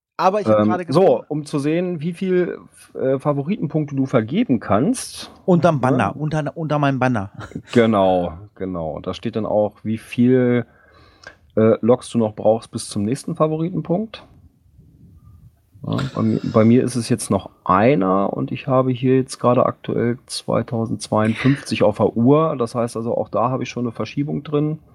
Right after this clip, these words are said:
Speaker 1: Anzahl der Funde bis zum Erreichen des nächsten Favoritenpunktes zwei.
Speaker 2: Okay. Was hast du aktuell auf dem Zähler?
Speaker 1: Ich kann noch dreihundertdreiundsechzig vergeben.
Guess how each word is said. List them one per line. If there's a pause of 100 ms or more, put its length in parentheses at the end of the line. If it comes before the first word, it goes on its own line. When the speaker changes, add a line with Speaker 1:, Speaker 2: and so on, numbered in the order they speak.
(120)
Speaker 1:
Anzahl
der
Funde
bis
zum
Erreichen
des
nächsten
Favoritenpunktes
zwei. (480)
Speaker 2:
Okay. (800)
Was
hast
du
aktuell
auf
dem
Zähler? (800)
Speaker 1:
Ich
kann
noch
dreihundertdreiundsechzig
vergeben.